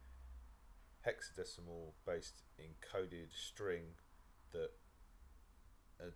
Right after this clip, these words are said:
more likely to bypass, um, any form of intrusion detection, um, that's on the page. As you can see here, that this C S R F protection information, that it didn't validate it.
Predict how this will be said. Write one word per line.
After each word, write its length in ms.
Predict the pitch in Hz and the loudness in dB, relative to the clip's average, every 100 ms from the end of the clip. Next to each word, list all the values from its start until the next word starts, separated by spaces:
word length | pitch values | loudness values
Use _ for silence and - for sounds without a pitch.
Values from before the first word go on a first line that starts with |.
| 95 | 0
more 220 | 104 107 98 | 6 10 12
likely 460 | 85 78 76 76 73 | 12 10 4 -4 -2
to 60 | - 76 76 - | -4 -2 -4 0
bypass, 840 | 78 78 - 78 73 - - - - | 0 0 -2 -2 -2 -4 -6 -8 -8
um, 260 | 65 71 67 - | -6 -4 -6 -8
any 120 | 71 71 - | -8 -8 -8
form 160 | 73 69 | -6 -6
of 80 | 67 | -6
intrusion 460 | 67 - 73 65 67 | -8 -8 -8 -8 -10
detection, 500 | - - - - 71 67 - - - - - - - 73 | -6 -4 -2 -2 -4 -8 -14 -14 -14 -14 -16 -16 -12 -6
um, 220 | 73 71 - | -6 -6 -8
that's 200 | 65 - | -8 -6
on 60 | 71 67 | -6 -6
the 160 | - | -2
page. 320 | 69 65 - - - - | -2 -2 -8 -10 -12 -8
As 120 | - | -6
you 60 | - | -6
can 100 | - | -8
see 220 | - 76 | -6 -4
here, 200 | 78 73 | 0 -2
that 140 | 65 - | -2 -8
this 240 | 69 - - | -6 -6 -6
C 260 | - - | -4 0
S 320 | - - - - - - - - | 0 0 -8 -10 -12 -14 -16 -8
R 160 | - 87 | 0 2
F 140 | 87 - | 2 -2
protection 640 | - - 104 - 98 90 87 90 | -6 4 4 4 0 0 0 -8
information, 580 | - 87 87 87 - 85 80 | -4 0 0 2 -2 -4 -2
that 180 | - 80 - - | 0 0 0 -10
it 160 | - | -4
didn't 260 | 123 104 82 | 0 0 2
validate 560 | 80 80 80 80 80 - | 4 6 6 4 4 0
it. 120 | 78 | -2